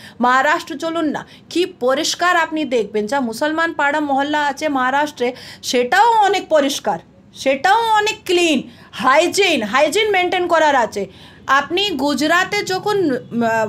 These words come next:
মাঠের উপরে যদ-, যখন রোডের উপরে একটা সুই পড়ে যাবে, আপনি সেটাও খো-, আপনি, আহ, উ-, উঠাতে পারবেন।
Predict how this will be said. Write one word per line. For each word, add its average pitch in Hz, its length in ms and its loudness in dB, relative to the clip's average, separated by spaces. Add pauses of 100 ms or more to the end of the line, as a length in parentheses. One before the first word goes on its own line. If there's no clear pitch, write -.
মাঠের 233 440 0
উপরে 392 380 0
যদ-, 381 420 -4
যখন 302 300 -2
রোডের 302 360 0
উপরে 359 320 -4
একটা 349 260 -2
সুই 339 460 -4 (140)
পড়ে 392 240 0
যাবে, 277 300 0
আপনি 294 240 -2
সেটাও 311 400 0
খো-, - 400 -8 (240)
আপনি, 262 360 -2
আহ, 226 200 -2
উ-, 196 120 -8 (140)
উঠাতে 226 480 -4
পারবেন। 185 360 -8